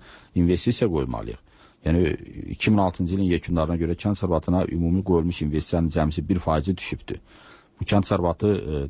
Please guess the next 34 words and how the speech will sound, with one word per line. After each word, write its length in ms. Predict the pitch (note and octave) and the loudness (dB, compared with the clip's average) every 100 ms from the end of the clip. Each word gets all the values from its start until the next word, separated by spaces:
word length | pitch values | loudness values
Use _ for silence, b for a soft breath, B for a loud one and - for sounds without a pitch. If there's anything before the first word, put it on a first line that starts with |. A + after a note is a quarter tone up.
| - | -2
demək 240 | E2+ G#2 | 2 2
olar 160 | F2 D2 | 2 0
ki, 140 | D#2+ | -2
elə 80 | E2 | 0
vəziyyətdədir 600 | D#2+ C#2+ D#2 - E2 C#2 | 0 0 -2 -2 -2 -4
ki, 80 | - | -4
bu 80 | F2 D2+ | -2 0
günləri 320 | D2+ D2+ D2+ | 2 2 2
nə 140 | E2+ F#2+ - B B F#2 | 2 0 -2 B B 0
əlavə 240 | F#2 G2+ | 2 0
dəyər 240 | F#2 F#2 F2+ | 0 0 0
yaratmaq 440 | E2+ D#2+ F#2+ F2+ | -2 -2 -4 -4
bu 100 | C#2+ | -6
nöqteyi 240 | C#2 C2+ B1+ | -6 -4 -2
nəzərindən, 580 | A#1 A#1 A#1+ A#1 C#2 A#2+ - B B B G2 | -4 -4 -4 -4 -2 -2 -4 B B B 0
nə 100 | A2+ | 2
də 120 | G#2+ | 0
ki, 140 | - A#2 - A2+ | 2 0 0 -2
işlər, 340 | - G#2 F#2+ - | 0 2 2 0
iş 140 | G2+ - | -4 0
yerlərinin 320 | F2 F2 E2+ | 2 2 0
açılması 480 | E2 E2+ E2 - E2 | -2 0 0 0 -2
baxımından, 540 | D#2+ E2 D#2+ F#2 G#2+ | -2 -2 -2 0 -2
e, 480 | - - _ - C#2 | -4 -20 _ -6 -4
o 140 | C2 D#2+ | -2 0
qədər 240 | D#2+ D2+ | 0 2
də 80 | D2+ | 0
yaxşı 280 | D#2 - F2 | 0 0 0
vəziyyətdə 460 | D#2+ D#2+ D#2 F2 D2+ | 0 0 -2 -2 0
deyil. 200 | G2 C#3 | 2 0
O 40 | |
ki 80 | C#3+ | 0
qaldı, 300 | C3 A#2 A2 | 0 0 0
o 220 | A2 G#2+ | -2 -2